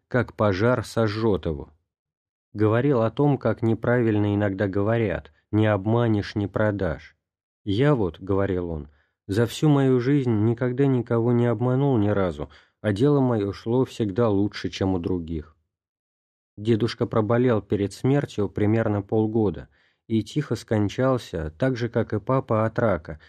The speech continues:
только в желудке. Кончина его была истинно христианской.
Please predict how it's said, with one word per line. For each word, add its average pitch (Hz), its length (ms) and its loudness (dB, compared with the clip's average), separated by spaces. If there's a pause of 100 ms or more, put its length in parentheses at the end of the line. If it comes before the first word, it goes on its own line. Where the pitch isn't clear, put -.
(120)
только 110 280 -2
в 101 60 -2
желудке. 98 680 -4 (480)
Кончина 117 460 2
его 113 280 2
была 113 360 2
истинно 107 440 -2
христианской. 90 920 -6